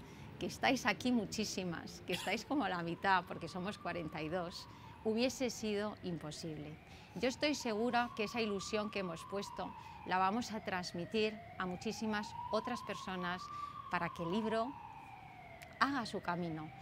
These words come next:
que ese libro llegue a mucha gente y que contagiemos ese espíritu, sobre todo para que puedan conocer a nuestras españolas por descubrir, todas ellas grandes mujeres que han aportado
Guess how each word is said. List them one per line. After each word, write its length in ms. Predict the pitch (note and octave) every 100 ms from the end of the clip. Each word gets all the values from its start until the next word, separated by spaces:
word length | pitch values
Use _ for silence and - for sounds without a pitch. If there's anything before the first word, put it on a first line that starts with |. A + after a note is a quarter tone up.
| - -
que 100 | -
ese 200 | B3+ C#4+
libro 380 | C#4 C#4+ C#4+ C#4+ A3+
llegue 320 | A#3+ B3+ C4+ C4 -
a 80 | G#3
mucha 360 | G#3 C4+ B3
gente 440 | A#3 A3 G#3 - - G3+ - - -
y 60 | -
que 160 | G#3+
contagiemos 1000 | G3 G#3 G3 F#3+ - B3 D4 C#4+ D4+ C#4+ -
ese 240 | - A#3+ A#3+
espíritu, 640 | F#3+ - G#3+ G3 F3 F3 E3+ - - -
sobre 340 | - G3 F3+ -
todo 360 | B3+ A#3+ F#3+
para 220 | D#3+ F3 E3+
que 160 | F3+
puedan 560 | E3+ A#3+ C4 B3 B3+ B3 -
conocer 560 | G3+ F3+ E3+ - G#3+ G#3+ - - -
a 120 | F#3+
nuestras 560 | G3 G3+ - A3+ A#3+ - -
españolas 840 | G#3+ G3+ - G3 G#3 A3 G#3+ A3+ -
por 260 | - G#3+
descubrir, 540 | G3 G3 - F#3 G3 F#3 -
todas 340 | A3 A3+ A#3+
ellas 400 | A#3+ A#3 A#3+ A#3+ - - - -
grandes 680 | F3+ A3+ C#4 C#4 D4 C#4 -
mujeres 580 | G#3 - G#3+ G#3+ G#3+ -
que 80 | G#3+
han 120 | A3
aportado 720 | A#3+ G3+ F3 - G#3 G3+